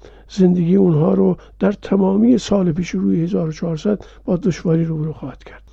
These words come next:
و این در حالی است که داشتن زندگی شایسته حق همهٔ کارگران و زحمتکشانه. بایستی گفت که برای رو در رویی با حاکمیت و این، اه، قیمت تعیین دستمزد کذایی، به هر حال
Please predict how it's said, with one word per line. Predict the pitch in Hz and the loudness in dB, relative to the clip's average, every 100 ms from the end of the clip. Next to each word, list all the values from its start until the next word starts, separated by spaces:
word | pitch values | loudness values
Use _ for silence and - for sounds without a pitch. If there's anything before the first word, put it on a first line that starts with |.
| - - | -14 0
و | |
این | 190 | 2
در | 190 170 | 4 4
حالی | 180 190 | 4 2
است | 175 - | 0 2
که | 190 185 - - - - 214 180 240 | 4 4 0 -16 -20 -14 -8 -8 2
داشتن | 208 202 147 - 214 208 | 4 4 2 2 4 4
زندگی | 180 180 170 170 190 185 | 4 2 0 -2 -2 -2
شایسته | - 185 170 156 - 202 208 - - - | -2 -2 -2 -4 -4 -2 -2 -4 -20 -12
حق | - 196 - | -6 -6 -6
همهٔ | 202 - 214 311 | -8 4 8 8
کارگران | 277 190 190 202 185 185 - - - - | 8 4 2 2 2 0 -2 -12 -10 -2
و | |
زحمتکشانه. | 190 160 160 156 156 - 160 135 - - | 0 2 0 -2 -6 -2 -2 -4 -8 -4
بایستی | - 190 - 208 | 2 2 2 0
گفت | 214 175 | 0 2
که | 208 202 180 - - | 4 4 4 -6 -2
برای | 190 190 214 | 4 6 8
رو | 196 190 | 6 4
در | 196 | 4
رویی | 190 190 196 | 4 2 2
با | 180 | 2
حاکمیت | 165 170 185 185 175 180 - - - - - | 2 0 2 2 2 0 -2 -14 -20 -12 -8
و | 185 | -8
این، | - 254 254 220 - 190 | 4 8 8 6 2 0
اه، | 175 | 2
قیمت | 175 175 180 185 214 175 170 - | 4 4 6 4 2 0 -2 -8
تعیین | - 185 190 190 | -2 2 4 2
دستمزد | 185 160 - 185 170 | 0 -2 -2 -4 -2
کذایی، | 156 185 175 175 202 214 - - - - - | -4 0 0 2 2 0 -4 -20 -20 -14 -6
به | |
هر | 180 160 | -2 0
حال | 175 196 | 2 2